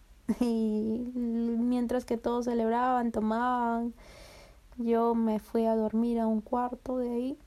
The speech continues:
de la casa de donde celebraban. Y a las diez, once, pensando miles de cosas.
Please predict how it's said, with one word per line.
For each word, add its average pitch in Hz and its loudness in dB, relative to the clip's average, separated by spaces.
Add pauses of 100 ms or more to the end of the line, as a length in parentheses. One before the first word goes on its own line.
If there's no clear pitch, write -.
(500)
de 214 -2
la 208 0
casa 226 0
de 240 2
donde 214 2
celebraban. 240 -2 (1600)
Y 220 4 (300)
a 233 0
las 226 2
diez, 330 2 (300)
once, 269 -2 (1300)
pensando 240 0
miles 240 0
de 220 -2
cosas. 233 -2